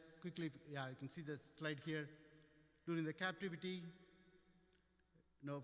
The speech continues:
the top section, it, it talks about those three, three different times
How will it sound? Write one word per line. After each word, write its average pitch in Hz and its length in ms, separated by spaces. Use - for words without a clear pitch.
the 143 80
top 180 440
section, 143 540
it, 156 40
it 127 120
talks 160 220
about 147 260
those 147 260
three, 160 340
three 175 140
different 147 340
times 151 420